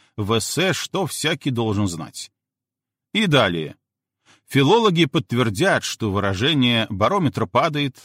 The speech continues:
«падший лист», «падшая лошадь» — все намеки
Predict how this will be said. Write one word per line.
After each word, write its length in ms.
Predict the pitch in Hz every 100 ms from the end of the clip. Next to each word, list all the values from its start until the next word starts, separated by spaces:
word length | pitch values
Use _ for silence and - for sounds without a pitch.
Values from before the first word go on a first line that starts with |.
| _
«падший 380 | 110 110 - 101
лист», 420 | 90 127 - - _ _
«падшая 440 | - 151 - 127 110
лошадь» — 540 | 110 180 - 156 - - - _
все 380 | - - 175 233
намеки 760 | 202 151 120 208 151 170 175